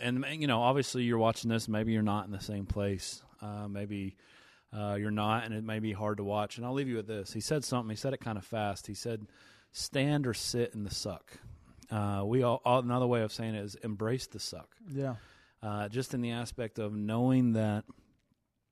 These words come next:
Speaker 1: maybe your faith for today is just knowing that God is sovereign, and his word says that in these moments that they're producing something in you. You might not know what it is. It's not gonna feel good. It's, it's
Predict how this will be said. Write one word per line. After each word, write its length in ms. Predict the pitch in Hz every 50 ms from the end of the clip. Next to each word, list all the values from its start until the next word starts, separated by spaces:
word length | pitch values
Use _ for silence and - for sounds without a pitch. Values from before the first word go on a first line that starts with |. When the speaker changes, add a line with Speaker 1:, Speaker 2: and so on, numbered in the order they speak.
| _ _ _ _ - -
Speaker 1:
maybe 340 | - 113 117 120 131 135 131
your 180 | 123 120 120 117
faith 460 | - - - - 113 113 113 - -
for 180 | - - 113 107
today 440 | - 110 98 107 104 101 101 101
is 140 | 101 98 95
just 240 | 98 104 101 98 -
knowing 640 | 98 95 98 98 101 104 104 101 101 104 101 98
that 300 | 95 92 92 90 90 95 - _ _ - - - - _ _ _ _ _ _ _ -
God 260 | 104 110 104 104 107
is 80 | 110 107
sovereign, 540 | - - 107 95 95 90 95 95 95 95 95 - _ _ _ _ _ _ _ _ _ _ _ - -
and 480 | 110 107 107 104 104 101 101 98 98
his 180 | 95 113 110 101
word 300 | 101 104 107 110 113 110
says 460 | - - 107 104 104 104 107 104 101
that 260 | 107 101 98 95 98 _ -
in 180 | - 113 110 107
these 200 | 110 117 123 107
moments 640 | 107 104 101 101 101 104 113 - - - - - - _ - - - _ _ -
that 120 | 110 104
they're 120 | 98 104 101
producing 560 | - 110 107 98 110 110 107 - - 104 101
something 380 | 98 - 107 92 90 - 92 90
in 160 | 87 85 82 80
you. 100 | 80 90 - - - _ - - _ _ - - - - _ _
You 80 | - 107
might 180 | 107 113 117 113
not 120 | 113 113
know 120 | 110 110
what 120 | 110 110 107
it 100 | 107 107
is. 340 | 107 107 107 107 104 107 - -
It's 160 | 110 - -
not 160 | 117 110 104
gonna 120 | 113 107 101
feel 320 | - - - 110 104 101
good. 440 | 101 101 104 98 101 101 98 101 - -
It's, 260 | 110 101 - - - -
it's 400 | 101 98 - - - - -